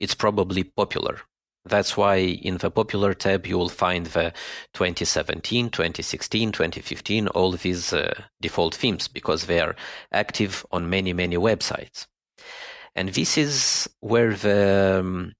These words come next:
theme name collisions create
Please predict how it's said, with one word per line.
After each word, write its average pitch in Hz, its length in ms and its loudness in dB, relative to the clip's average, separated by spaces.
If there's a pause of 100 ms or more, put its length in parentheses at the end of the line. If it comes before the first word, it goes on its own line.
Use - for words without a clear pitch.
(140)
theme 120 460 0
name 110 340 2
collisions 92 1000 0 (180)
create 117 800 0